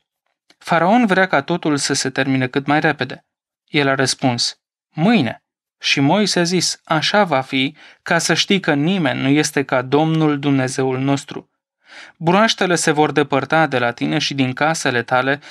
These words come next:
de la slujitorii tăi și de la poporul tău, nu vor mai rămânea decât în râu.” Moise și Aron au ieșit de la Faraon și Moise a strigat către Domnul cu privire la broaștele cu care lovise pe Faraon.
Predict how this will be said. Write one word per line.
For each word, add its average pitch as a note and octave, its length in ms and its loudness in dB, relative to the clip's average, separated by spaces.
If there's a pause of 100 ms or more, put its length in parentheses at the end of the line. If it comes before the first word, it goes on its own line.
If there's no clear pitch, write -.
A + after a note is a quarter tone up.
(140)
de E3 160 0
la E3 140 4
slujitorii E3 800 0
tăi C#3 340 0
și E3 200 0
de C#3 140 0
la C3 140 2
poporul C3+ 540 0
tău, B2+ 260 0
nu E3 200 2
vor F#3+ 200 2
mai C#3+ 180 2
rămânea C3+ 380 0
decât C#3+ 320 -4
în D#3+ 140 0
râu.” D#3+ 300 -4 (720)
Moise C#3+ 480 2
și C3+ 160 0
Aron B2+ 320 2
au D3 140 2
ieșit B2 320 -2
de C#3+ 80 0
la A#2+ 120 0
Faraon A#2+ 480 -2 (300)
și - 160 2
Moise F#3+ 460 2
a E3 40 2
strigat D3 460 0
către C3 280 -2
Domnul C#3 360 0
cu B2+ 120 -8
privire C3 400 0
la C3 160 2
broaștele C#3 580 -2
cu C3 140 -10
care C3 220 0
lovise C3 400 -2
pe C3 120 -4
Faraon. B2+ 520 0